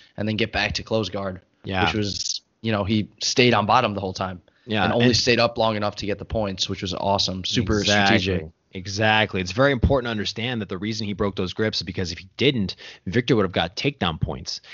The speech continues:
Speaker 2: And under the I B J J F rule set, which I believe B J J Stars goes under, um, if, if they're up for three seconds, then if they're up for less than three seconds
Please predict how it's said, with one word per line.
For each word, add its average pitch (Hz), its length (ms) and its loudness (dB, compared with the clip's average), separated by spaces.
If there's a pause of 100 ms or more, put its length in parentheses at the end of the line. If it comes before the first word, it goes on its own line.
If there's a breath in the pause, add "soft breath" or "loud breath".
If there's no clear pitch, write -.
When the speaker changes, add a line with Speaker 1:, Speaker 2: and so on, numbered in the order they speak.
(160 loud breath)
Speaker 2:
And 95 100 0
under 104 160 2
the 101 140 4
I 110 100 6
B 120 80 4
J 117 80 4
J 113 140 6
F 104 140 2
rule 107 180 2
set, 92 180 0
which 92 140 -2
I 98 60 0
believe 101 340 -2
B 104 100 -2
J 92 100 -8
J 90 120 -4
Stars 87 320 -2
goes 90 240 2
under, 82 320 -4 (420 loud breath)
um, 82 500 0 (380)
if, 113 320 0 (320)
if 113 220 2
they're 104 260 2
up 127 240 4
for 120 100 -2
three 113 280 -2
seconds, 101 800 0 (640)
then 98 300 -2
if 110 80 -2
they're 135 160 2
up 165 220 0
for 143 280 4
less 120 340 -2
than 147 120 -10
three 139 160 -4
seconds 151 640 -2